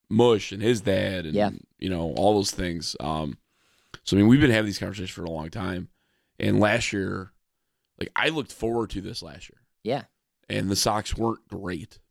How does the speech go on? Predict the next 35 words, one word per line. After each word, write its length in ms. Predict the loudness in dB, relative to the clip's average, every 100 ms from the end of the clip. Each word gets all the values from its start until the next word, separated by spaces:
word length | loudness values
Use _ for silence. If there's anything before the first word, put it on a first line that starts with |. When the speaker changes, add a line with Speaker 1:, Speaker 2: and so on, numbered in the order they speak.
| -2
Speaker 1:
but 120 | 0
they 120 | 2
were 180 | 2 2
at 100 | 0
least 640 | 0 2 4 2 0 -12 _ _ _ _ _ _ _ _ _ _ _ _ _ 0
Speaker 2:
There 100 | 4
was 100 | 4
positives. 540 | 4 2 2 2 2
Speaker 1:
they 100 | 4
Speaker 2:
There 180 | 6 6
Speaker 1:
were 120 | 4
Speaker 2:
was 180 | 4 2
Speaker 1:
at 40 | 0
Speaker 2:
things 180 | 2 2
Speaker 1:
least 80 |
Speaker 2:
like 220 | 2 2 4
we 80 |
Speaker 1:
pulling 180 | 4 4
you 160 | 2 2
along 440 | 2 2 2 2
enough 500 | 2 2 2 2 0
where 140 | 2 4
you're 100 | 4
like, 200 | 4 2
if 200 | -4 0
they 200 | 4 4
can 260 | 2 -2 -2
just 500 | 2 4 4 2 -2
have 280 | 2 2 4
a 80 |
month 560 | 0 2 2 2 0 -6
stretch 680 | -6 -2 -2 -4 -8 -12 -12 -2
Speaker 2:
Yeah. 240 | 0 0 -4 _ _ 2
Speaker 1:
where 200 | 4 4
they 420 | 6 6 6